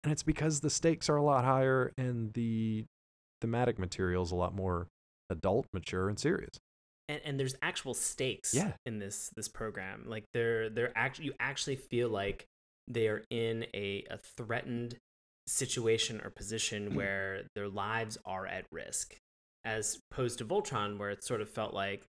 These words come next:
Speaker 2: "Eh, don't worry, we're gonna stumble ass backwards into these five lions." In this one, it actually seemed like, in some cases, they kind of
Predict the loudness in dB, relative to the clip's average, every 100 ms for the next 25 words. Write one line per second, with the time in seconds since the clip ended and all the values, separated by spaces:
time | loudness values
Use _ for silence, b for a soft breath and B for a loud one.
0 | -6 -4 -2 2 2 4 4 4 4 2
1 | 2 0 0 2 2 0 -2 0 0 0
2 | -2 -2 -2 0 2 2 0 -2 -2 -2
3 | 0 2 4 2 2 2 0 -2 -4 -2
4 | -2 -2 -4 -6 _ _ _ _ -6 -2
5 | -2 -2 -4 -6 -8 -10 -8 -10